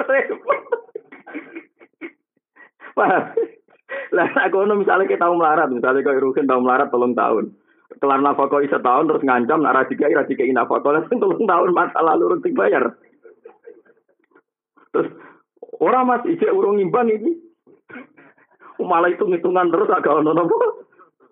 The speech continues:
Baik, soalnya alhamdulillah bojom gak ninggal. Didelok meneh kok ijek utuh.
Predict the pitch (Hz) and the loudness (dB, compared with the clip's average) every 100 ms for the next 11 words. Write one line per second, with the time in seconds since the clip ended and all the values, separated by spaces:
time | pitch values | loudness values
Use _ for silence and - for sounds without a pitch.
0 | _ - 90 87 82 - 85 101 101 92 | _ -10 -8 -6 -10 -12 -6 -4 -2 -4
1 | 95 82 95 85 80 95 110 101 95 98 | -6 -10 -8 -8 -6 -6 -4 -6 -4 -4
2 | 107 92 - 78 - - - - _ _ | -4 -8 -10 -12 -12 -16 -20 -20 _ _
3 | _ _ _ _ _ _ 73 85 80 69 | _ _ _ _ _ _ -12 -8 -8 -8
4 | 87 - - - - - - 90 | -8 -8 -10 -10 -12 -14 -14 -14